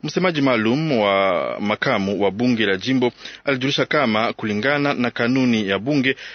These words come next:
habari hiyo inapaswa kutolewa kwa ofisi ya liwali wa jimbo siku tatu zenye kufuata uchaguzi huo wa bunge. Lakini msemaji maalum wa serikali ya jimbo ya Kivu ya Kusini ali-,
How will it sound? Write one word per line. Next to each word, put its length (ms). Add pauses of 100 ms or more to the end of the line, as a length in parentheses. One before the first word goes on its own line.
(120)
habari 320
hiyo 300
inapaswa 560
kutolewa 640
kwa 220
ofisi 420
ya 60
liwali 340
wa 120
jimbo 400 (340)
siku 400
tatu 360
zenye 380
kufuata 680
uchaguzi 540
huo 260
wa 80
bunge. 420 (360)
Lakini 480
msemaji 460
maalum 420
wa 60
serikali 440
ya 60
jimbo 440
ya 80
Kivu 380
ya 60
Kusini 460 (380)
ali-, 380